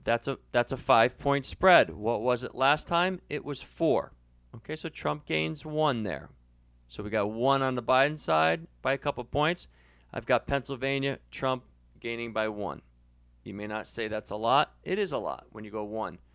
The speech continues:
Now, of course, you know, to catch, Trump to catch in certain s-, in certain states, he's gotta, he's gotta crawl by one every other day.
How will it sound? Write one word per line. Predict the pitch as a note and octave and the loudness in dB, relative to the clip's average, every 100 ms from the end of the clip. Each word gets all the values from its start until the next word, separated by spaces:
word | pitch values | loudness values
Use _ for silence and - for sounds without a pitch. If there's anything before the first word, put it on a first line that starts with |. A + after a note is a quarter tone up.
| _ _ _ _ | _ _ _ _
Now, | A2 G2+ | -4 -4
of | G#2 | -2
course, | B2 A2+ - _ _ | -2 -2 -6 _ _
you | A#2+ | -8
know, | G2+ | -6
to | - | -10
catch, | - B2+ F3+ F#3+ - - _ _ _ _ _ | 2 4 4 2 -10 -12 _ _ _ _ _
Trump | - C3+ A2 | -2 -2 -2
to | - | -14
catch | - C3 E3+ - | -2 -2 -2 -4
in | B2 A#2 | -8 -8
certain | - C3 G#2+ | -8 -8 -8
s-, | - - _ | -10 -12 _
in | A2 - A2 | -12 -10 -10
certain | - F#2 | -8 -8
states, | G2+ G2 G2+ - _ _ | -8 -4 -4 -6 _ _
he's | B3 | -6
gotta, | D#3+ A2+ | -4 -4
he's | A#2 D#3+ | -8 -6
gotta | B2 A2+ | -4 -6
crawl | - - B2 A#2 | -4 2 4 4
by | A2 | 0
one | G#2+ A2 A#2 A2+ | 0 -4 -6 -6
every | A#2+ A2+ | -8 -6
other | G#2+ G2+ | -6 -6
day. | F2+ A2+ D3 C#3 F#2 | -6 -4 0 0 -2